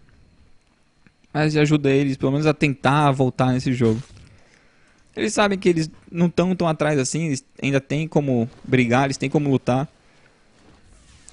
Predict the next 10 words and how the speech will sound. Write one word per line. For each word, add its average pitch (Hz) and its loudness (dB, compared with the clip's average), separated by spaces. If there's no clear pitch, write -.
Vai 135 0
depender 156 2
mais 156 2
da 160 4
iniciação 165 2
do 165 4
pessoal 156 2
da 147 2
Virtus 139 -2
Pro. 151 2